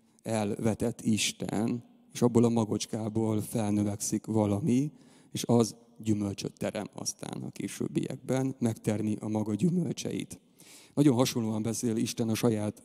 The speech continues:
szaváról, vagy a Szentírásról is, az ő igéjéről, mint egy magról, amit elvet a szívedben,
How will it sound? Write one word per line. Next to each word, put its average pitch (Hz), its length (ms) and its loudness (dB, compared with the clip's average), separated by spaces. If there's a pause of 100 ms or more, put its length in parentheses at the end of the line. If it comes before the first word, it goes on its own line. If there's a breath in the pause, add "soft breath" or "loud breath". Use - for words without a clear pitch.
(100)
szaváról, 107 600 2
vagy 107 100 2
a 110 60 0
Szentírásról 113 680 -2
is, 113 280 0 (360 loud breath)
az 101 120 -4
ő 104 80 4
igéjéről, 107 920 4 (680 soft breath)
mint 113 300 -2
egy 120 180 -2
magról, 104 720 0
amit 113 360 -6 (200)
elvet 104 640 -2 (340)
a - 80 -12
szívedben, 123 800 0